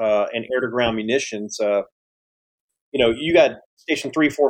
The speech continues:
five, and six in the tunnel there that you could load bombs on or air-to-ground munitions. Lantern Pod was taking up station eight, and if you had a B V R requirement, you need to have that, that aim fifty-four out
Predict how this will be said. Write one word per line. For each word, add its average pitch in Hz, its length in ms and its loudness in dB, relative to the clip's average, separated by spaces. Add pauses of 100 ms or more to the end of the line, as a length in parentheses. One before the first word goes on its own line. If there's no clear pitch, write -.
five, 135 180 4
and 120 80 -6
six - 380 -2
in 123 60 -6
the 110 180 -4
tunnel 147 280 2
there 107 260 0
that 104 100 -6
you 123 140 -8
could 120 120 -4
load 120 360 2
bombs 107 380 -2
on 95 160 -6
or 95 100 -6
air-to-ground 101 400 -6
munitions. 101 500 -6
Lantern 139 300 0
Pod 131 180 4
was 120 120 -6
taking 123 240 -4
up 107 100 -6
station 117 380 -6
eight, 135 260 0 (540)
and 110 100 -4
if 113 80 -10
you 147 160 2
had 143 100 6
a 123 80 0
B 131 200 -2
V 127 160 0
R 120 200 8
requirement, 123 560 -4
you 113 100 -4
need 120 180 -4
to 113 80 0
have 113 220 4
that, 101 200 4
that 110 160 0
aim 113 140 -2
fifty-four 127 580 -4
out 101 160 2